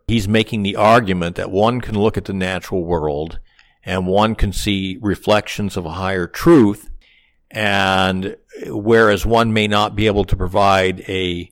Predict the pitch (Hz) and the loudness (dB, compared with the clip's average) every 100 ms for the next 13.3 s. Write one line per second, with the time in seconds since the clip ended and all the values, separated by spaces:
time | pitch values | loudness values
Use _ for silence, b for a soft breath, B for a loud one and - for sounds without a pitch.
0 | _ - 135 147 120 101 - 110 104 - | _ 0 4 6 4 -2 -2 0 2 0
1 | 147 - - 101 - 107 92 85 76 - | 0 -2 -4 -6 -6 -6 -4 -4 -8 -14
2 | 80 - 76 - b b b - 120 117 | -12 -12 -12 -16 b b b -2 0 2
3 | 127 131 - 156 147 117 - 95 101 95 | 2 0 0 0 0 -2 -2 -2 -2 -4
4 | 98 104 104 110 107 - 98 90 - 95 | -4 -2 -2 0 -2 -2 -4 -2 0 0
5 | 92 82 87 95 95 85 - - - _ | -4 -6 -6 -2 -2 -6 -12 -16 -20 _
6 | _ _ _ _ _ - 123 117 117 110 | _ _ _ _ _ -2 0 2 0 -2
7 | 113 120 139 160 123 98 110 143 170 151 | -2 2 4 4 2 2 4 4 4 4
8 | 131 104 - 107 98 - 139 - 110 95 | 2 0 0 0 0 0 0 0 -2 2
9 | 92 151 131 78 82 - - - - 117 | 6 8 6 4 -4 -12 -20 -16 -8 -6
10 | 101 90 82 - - 190 98 - 92 92 | -4 -4 -4 -4 4 4 4 -2 -8 -6
11 | 87 113 120 - 104 98 90 90 - - | -2 -2 -2 -4 -4 -4 -4 -6 -8 -8
12 | 110 - 98 95 90 90 b b _ - | -6 -6 -4 -2 -2 -4 b b _ 2
13 | 107 90 | 2 2